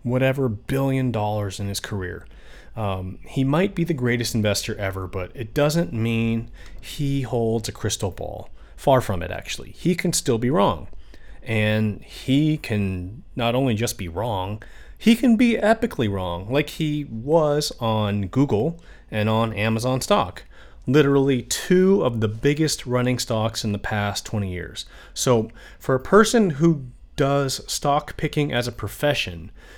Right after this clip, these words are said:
it seems kind of funny that he flubbed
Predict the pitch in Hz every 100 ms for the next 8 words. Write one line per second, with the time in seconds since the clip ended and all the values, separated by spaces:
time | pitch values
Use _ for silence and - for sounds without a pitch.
0 | - 110 - - 180 220 208 - 143 95
1 | - - 151 120 92 92 - - - -
2 | - - 117 101 - 143 143 - 165 160
3 | 123 104 107